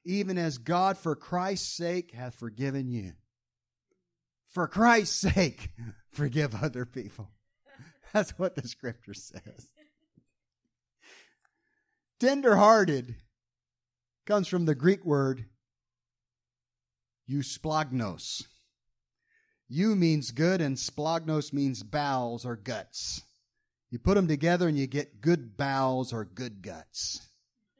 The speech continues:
Many times in the Old Testament, the Bible speaks of bowels of compassion. And this was an expression that referred to the compassion that rose up deep within a person's inner man,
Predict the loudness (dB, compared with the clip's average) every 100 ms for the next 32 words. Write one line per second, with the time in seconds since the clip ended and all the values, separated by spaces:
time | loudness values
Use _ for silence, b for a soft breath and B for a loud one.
0 | _ _ _ -20 _ _ _ _ _ _
1 | _ _ _ _ _ _ _ b b b
2 | -14 -2 2 4 2 2 4 4 2 0
3 | -2 2 4 4 4 2 2 -4 -6 -8
4 | -14 _ _ _ _ _ _ -2 2 4
5 | 2 -2 -2 -2 -2 -6 -8 _ 0 2
6 | 0 -2 -6 -10 -12 -12 -6 -6 -6 -8
7 | -14 -20 _ _ _ _ _ _ _ _
8 | _ -4 -4 -2 -2 -2 -2 -2 -2 0
9 | -2 -2 -4 -2 -2 -2 -4 -4 -6 b
10 | b -10 -6 -2 0 0 0 -4 -6 -4
11 | 0 0 0 -4 -4 -8 _ _ _ _
12 | _ _ _ _ _ _ -10 0 0 0
13 | -4 -4 -2 -2 0 -2 -4 -8 -8 -8
14 | -6 -8 -10 -14